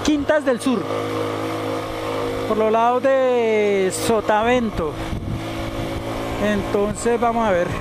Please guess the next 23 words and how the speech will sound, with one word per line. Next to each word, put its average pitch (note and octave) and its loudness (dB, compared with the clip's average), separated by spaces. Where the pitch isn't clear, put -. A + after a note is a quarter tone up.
vamos G#3 2
a A#3 4
ver, G#3+ 0
vamos A3 2
a A#3+ 4
ver A3+ 2
por A#3+ 2
dónde, B3+ 2
por G#3+ 2
dónde A#3 2
vamos. G#3+ 2
Se G3+ 2
me G3 2
están A3 2
desgastando A#3+ 2
muy C4 4
rápido C4+ 2
las C4+ 2
baterías A#3 2
y C4+ 4
me B3+ 4
da A3+ 4
vaina C4+ 4